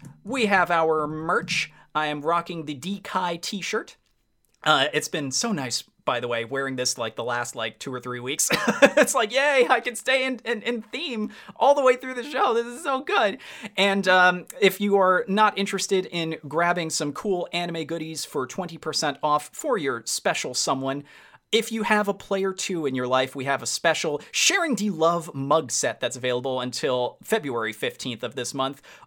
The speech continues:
over at our official merch store. You can, again, use the link if you are watching us live, or if you are, uh, listening to us after the fact, go to our website. We have a special banner up, uh, next to our regular merch page that will send you directly to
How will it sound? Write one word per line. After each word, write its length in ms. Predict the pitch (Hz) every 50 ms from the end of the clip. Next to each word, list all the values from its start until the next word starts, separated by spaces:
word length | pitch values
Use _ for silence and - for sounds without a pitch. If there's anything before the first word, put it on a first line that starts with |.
| _ -
over 320 | 214 180 139 143 131 - -
at 180 | 139 135 127 - -
our 200 | 131 123 120 120
official 320 | 117 - 147 123 - 135
merch 280 | 123 120 127 131 - -
store. 260 | - 165 143 147 151
You 140 | 143 123 120
can, 260 | - - 123 117 123 -
again, 280 | 135 120 127 123 120 120
use 200 | 120 135 120 -
the 100 | 135 117
link 260 | 113 131 151 170 165
if 140 | 160 - -
you 100 | 147 139
are 80 | 131 123
watching 360 | 131 139 143 - - 143 131
us 120 | - -
live, 440 | 139 131 147 160 196 226 262 - - - - - - - _
or 200 | - 277 277 269 254 -
if 220 | 185 185 185 -
you 240 | 170 175 175 160 -
are, 400 | 151 147 143 139 139 139 139 139 -
uh, 80 | 143 127
listening 360 | 127 160 214 - - 196 170 -
to 120 | - 170
us 100 | 147 - -
after 220 | 175 165 - 190 151
the 80 | 143
fact, 300 | - 175 156 151 - - _ _ _ _
go 100 | 196 190
to 80 | 190 185
our 120 | 175 170
website. 420 | 165 170 165 165 - 185 165 165 143
We 80 | 139
have 120 | 135 127 123
a 20 |
special 400 | - - - 135 - - 135 120
banner 500 | - 139 127 131 135 135 131 127 127 - -
up, 220 | 131 131 - - - -
uh, 220 | 127 120 117 117
next 280 | 120 131 139 - - -
to 80 | 147
our 120 | 127 117 117
regular 380 | 120 135 131 131 139 127 123
merch 280 | 117 117 120 120 - -
page 260 | - 120 113 113 - 123
that 120 | 117 -
will 120 | 117 113
send 260 | - - 120 110 110 107
you 140 | 117 110
directly 500 | 104 - 117 110 107 104 - - 110 104
to 160 | 98 - 110